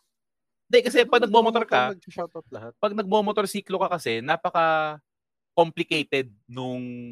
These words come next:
Speaker 1: pag-operate ng motorsiklo, di ba? May preno, may clutch, may silinador, nagbabalance ka, may counter steer, et cetera, et cetera, di ba? Ang dami nangyayari.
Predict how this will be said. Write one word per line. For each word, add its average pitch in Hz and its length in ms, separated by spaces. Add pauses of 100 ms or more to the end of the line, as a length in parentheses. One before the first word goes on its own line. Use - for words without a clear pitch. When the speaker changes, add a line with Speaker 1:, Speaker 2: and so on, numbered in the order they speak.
(180)
Speaker 1:
pag-operate 131 560
ng 127 160
motorsiklo, 120 480
di 95 80
ba? 95 80
May 92 160
preno, 113 320
may 95 80
clutch, - 320
may 95 160
silinador, 117 480
nagbabalance 95 480
ka, 120 160
may 101 160
counter 104 240
steer, 127 240
et 101 80
cetera, 101 240
et - 80
cetera, 117 240
di 101 80
ba? 92 160
Ang 127 80
dami 143 240
nangyayari. 113 400